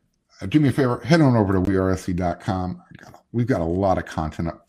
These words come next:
there for you, including some recruiting information. U S C had a decommitment, and, uh, we hinted about that here on the show before. Braxton Myers, you can go find out why. And if, is U S C concerned?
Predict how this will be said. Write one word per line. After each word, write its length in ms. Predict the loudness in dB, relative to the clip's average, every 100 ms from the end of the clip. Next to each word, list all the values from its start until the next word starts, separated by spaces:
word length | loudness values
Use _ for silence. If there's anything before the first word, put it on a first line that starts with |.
| -4
there 160 | -2
for 220 | -2 -2 0
you, 100 | -2
including 440 | -6 -4 -2 -2
some 240 | -6 -10
recruiting 540 | -10 -12 -14 0 2 4
information. 720 | 2 2 2 2 0 -2 -4 -14 -20 -20 _ -4
U 200 | 2 2
S 100 | 2
C 160 | 2 4
had 180 | 6
a 100 | 4
decommitment, 760 | 4 2 2 2 2 2 -2 -4 _ _ _ _ _ _ _ _ _ -20 -20 -20 -20 _ _ _ _ -8
and, 340 | -6 -4 0
uh, 240 | 0 0 2
we 120 | 0
hinted 300 | 0 -4 -4
about 320 | -2 -2 -2
that 180 | -6 -6
here 180 | -6 -6
on 140 | -6
the 60 | -8
show 200 | -8 -8
before. 500 | -8 -2 2 4 4
Braxton 520 | 2 -2 -2 -6 -4
Myers, 480 | -2 0 0 -2 -4
you 80 |
can 160 | -8 -10
go 100 | -14
find 360 | -12 -6 -4 -2
out 240 | -4 0
why. 400 | 0 2 2 2
And 200 | 2 0
if, 140 | -4 -8
is 160 | -6
U 140 | -2 -2
S 80 | -4
C 80 | -6
concerned? 600 | -8 -6 -6 -4 -6